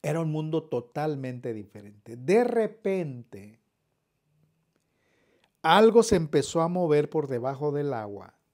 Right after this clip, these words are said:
y se empezaron a mover las,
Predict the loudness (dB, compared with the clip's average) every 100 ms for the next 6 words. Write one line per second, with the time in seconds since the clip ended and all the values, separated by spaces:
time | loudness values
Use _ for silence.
0 | _ _ _ _ _ _ _ _ _ _
1 | _ -8 -2 -2 0 -2 0 0 0 0
2 | -2 -2 0 -2 -2 -8 -12 _